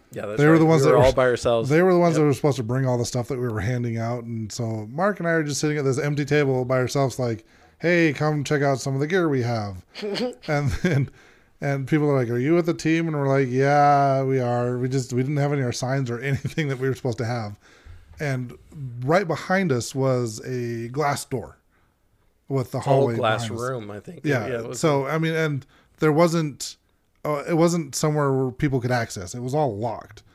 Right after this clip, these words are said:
Speaker 2: Like, I think the, one of the only entrances was, we were sitting in front of the doors. And I remember you telling me that, "Hey, there's someone behind us."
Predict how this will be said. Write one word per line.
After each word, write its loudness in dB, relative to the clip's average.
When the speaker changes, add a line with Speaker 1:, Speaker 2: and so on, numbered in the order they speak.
Speaker 2:
Like, -2
I -2
think 0
the, -2
one -4
of 0
the 0
only 0
entrances -6
was, -8
we -2
were 0
sitting 0
in -6
front -4
of -6
the -2
doors. -6
And -2
I 4
remember 0
you -2
telling -2
me -2
that, -6
"Hey, -2
there's -4
someone -4
behind -6
us." -16